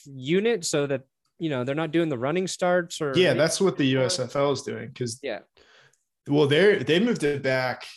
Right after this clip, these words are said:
Speaker 2: all the way to the twenty-five.
Speaker 1: Okay, that's why I was thinking twenty-five.
Speaker 2: And so now that, yeah, and the, the kicking teams are closer together.
Speaker 1: Yeah.
Speaker 2: Which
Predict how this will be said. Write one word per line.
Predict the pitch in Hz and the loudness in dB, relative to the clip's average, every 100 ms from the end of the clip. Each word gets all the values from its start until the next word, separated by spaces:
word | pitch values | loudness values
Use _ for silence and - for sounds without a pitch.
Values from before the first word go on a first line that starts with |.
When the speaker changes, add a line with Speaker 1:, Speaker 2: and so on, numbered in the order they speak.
| _ _ _ | _ _ _
Speaker 2:
all | - 143 | -4 0
the | 143 | 2
way | 143 | 0
to | 135 | 0
the | 113 | -4
twenty-five. | 101 - 143 131 - - - 90 - - _ - | -10 -6 -4 -4 -4 -6 -6 -8 -16 -20 _ -4
Speaker 1:
Okay, | 131 139 113 101 107 | -4 -2 -4 -4 -2
that's | 151 175 | -2 -2
why | |
I | 135 | -4
was | 101 | -4
thinking | - 101 92 | -8 -12 -12
twenty-five. | 104 98 - 101 101 - _ | -10 -10 -8 -10 -10 -14 _
Speaker 2:
And | 131 131 | -4 -2
so | - 131 120 113 113 110 - _ _ _ _ _ _ _ - | 0 0 0 -4 -6 -10 -16 _ _ _ _ _ _ _ -6
now | 131 147 | -2 0
that, | 143 143 | 2 2
yeah, | 143 131 117 | 2 0 0
and | 120 | -4
the, | 120 113 117 - - _ | -6 -6 -8 -10 -20 _
the | 127 | -12
kicking | - 151 147 120 | -2 -2 0 -4
teams | 113 131 127 117 | -2 0 0 -4
are | |
closer | 117 - 131 - 117 | -6 0 0 0 -4
together. | - 113 107 104 - - _ | -6 -6 -6 -6 -10 -14 _
Speaker 1:
Yeah. | 120 107 - - _ _ _ _ | -4 -2 -2 -12 _ _ _ _
Speaker 2:
Which | 120 117 - - - | -4 -2 -2 -2 -6